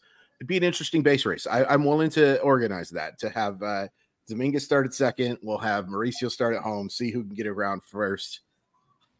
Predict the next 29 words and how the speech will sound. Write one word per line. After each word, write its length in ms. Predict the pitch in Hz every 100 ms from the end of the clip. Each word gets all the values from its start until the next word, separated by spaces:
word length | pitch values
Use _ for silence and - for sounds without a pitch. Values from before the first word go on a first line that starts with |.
| _
I 60 | -
loved 320 | 92 87 80
base 220 | 82 80 -
races. 300 | 82 82 82
I 100 | 135
was 160 | 95
terrible 640 | - - - 110 80 73 71
about 220 | 76 76
him 100 | 73
as 120 | 73
a 40 | 69
kid, 220 | 107 80
obviously, 600 | 82 78 71 - 69 67
but 180 | 98 87 -
you, 200 | 120 117
they 220 | 117 135
were, 400 | 120 104 95 87 _ _ _ _ _
that, 220 | 139 151 165
that 140 | 202
was 140 | 190
fun, 500 | - - 147 110 92 -
especially 520 | 135 - 208 - 214
if 120 | 220
you 120 | 214
lost 680 | 156 127 131 127 127 - - -
the 140 | 117
baseball 460 | 107 113 110 - 120
game 200 | 113 113
before, 540 | 98 - 107 120 139